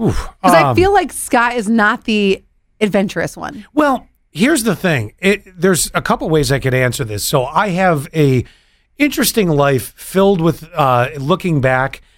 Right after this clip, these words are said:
Speaker 1: decisions that I had made that I, if it was a time machine, I could jump back and, and redo. But then I stop myself and I go, "But wait a minute.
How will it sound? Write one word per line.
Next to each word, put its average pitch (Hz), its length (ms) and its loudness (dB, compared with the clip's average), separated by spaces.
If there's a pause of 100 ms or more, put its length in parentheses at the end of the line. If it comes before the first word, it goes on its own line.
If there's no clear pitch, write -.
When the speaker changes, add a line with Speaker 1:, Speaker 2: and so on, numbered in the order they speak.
(580)
Speaker 1:
decisions 156 800 0
that 139 160 2
I 127 160 0
had 117 200 -2
made 110 500 -8 (340)
that 156 420 0
I, 151 400 -2
if 165 200 -2
it 156 80 -4
was 135 140 -2
a 139 40 2
time 202 300 0
machine, 190 300 -2
I 165 80 0
could 135 120 -4
jump 156 260 0
back 165 360 0
and, 147 300 -2
and 147 180 -2
redo. 160 540 2 (240)
But - 140 -2
then 247 140 2
I 214 100 0
stop 349 380 0
myself 160 460 0
and 165 100 0
I 165 60 0
go, 160 120 -4
"But 175 140 -2
wait 208 240 2
a 151 40 2
minute. 110 340 -2